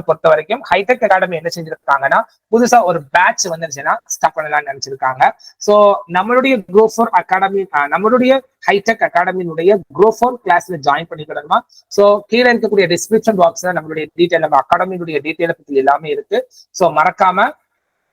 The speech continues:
அது உங்க ஃப்ரெண்ட்ஸுக்கும் ஷேர் பண்ணி நீங்களும் கிளாஸ்ல ஜாயின் பண்ணிக்கிடுங்க. இந்த குரூப் ஃபோரை எங்களோட சேர்ந்து நீங்களும் அச்சீவ் பண்ணுங்க. ஒரு சிறந்த போட்டியாளராக வாழ்வது, வருவதற்கும் அரசாங்க அதிகாரியாக மாறுவதற்கும்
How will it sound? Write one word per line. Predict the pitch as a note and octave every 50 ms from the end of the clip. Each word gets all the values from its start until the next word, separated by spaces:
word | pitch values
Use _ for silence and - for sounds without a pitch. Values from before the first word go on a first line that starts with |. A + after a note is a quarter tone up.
| _ _ _ _ _ _
அது | - F3+ F3 E3
உங்க | E3 E3 D#3+ - -
ஃப்ரெண்ட்ஸுக்கும் | E3+ E3+ F#3 - G3+ G3+ - G#3 G3+ - -
ஷேர் | F3 E3 E3
பண்ணி | - E3+ F#3 G#3+ F#3 -
நீங்களும் | F#3 F#3 G3+ G#3 G#3 G#3+ G#3+ G#3 -
கிளாஸ்ல | F3+ E3 E3 - -
ஜாயின் | E3+ D#3 C3+ D3 C3 D3 D#3+ D#3+
பண்ணிக்கிடுங்க. | D#3+ D3 D3 C#3+ C#3 C#3+ D3+ F3 A3+ - _ _ _ _ _ _
இந்த | - F#3 A3+ B3+ B3 B3+
குரூப் | G3 F3+ F#3+ F#3+ F3 - -
ஃபோரை | E3 E3 F3 - - - _
எங்களோட | D#3 E3+ F#3+ F#3+ G#3+ G#3+ G#3 F#3+ E3+
சேர்ந்து | - - D3+ D3 D#3+ G3+ B3 - _ _
நீங்களும் | - F#3+ G3 F#3 D#3+ D#3+ F3 G3+ G3+ -
அச்சீவ் | D3 - - D3+ D3+ D3+
பண்ணுங்க. | - - - C#3 - F3+ A#3+ - _ _ _ _ _
ஒரு | E3 D#3 -
சிறந்த | - - A3 A3 A#3+ B3+ B3+ B3+ A#3 B3+ C4+ C#4+ - _ _ _ _
போட்டியாளராக | - G3 G3+ F#3+ - A3 G#3+ G3 F#3+ F#3 F3+ F3 E3+ D#3
வாழ்வது, | - D#3+ C#3 C3 C#3 C#3+ - - D#3 D3+ - -
வருவதற்கும் | C#3+ C#3+ D3 D3+ E3 D#3+ D#3+ D#3+ - -
அரசாங்க | - - D3+ F3+ G3+ - - G#3+ G#3 G#3+ G3+ -
அதிகாரியாக | B2+ B2+ D#3+ F#3 F3+ F#3+ F#3+ F#3 F3+ F3 D#3+ - - B2
மாறுவதற்கும் | B2 C#3 D3+ F3 F#3+ F#3 E3+ D#3+ D#3+ - _ A3+ A#3